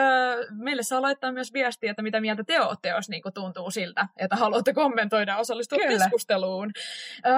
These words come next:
Speaker 1: mut joo, sitten tota, toinen on tää tietysti se, että nyt kun tämä uusi kausi nyt on sitten tullut, ja tässä on näitä hirveätä skandaaleja ja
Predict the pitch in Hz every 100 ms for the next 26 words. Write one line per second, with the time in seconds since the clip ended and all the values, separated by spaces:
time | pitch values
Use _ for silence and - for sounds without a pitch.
0 | 262 - 269 349 415 294 202 - - -
1 | 381 466 381 311 247 - 311 349 302 262
2 | 226 220 214 214 196 196 - 185 - 190
3 | - _ _ _ _ - 190 196 247 -
4 | 208 190 - - - _ - 208 202 196
5 | - _ - 254 226 226 202 196 190 180
6 | 185 196 190 - - 294 311 277 277 190
7 | 202 190 220 226 190 196 214 202 180 180
8 | 185 - - - - 262 233 233 214 208
9 | 196 180 175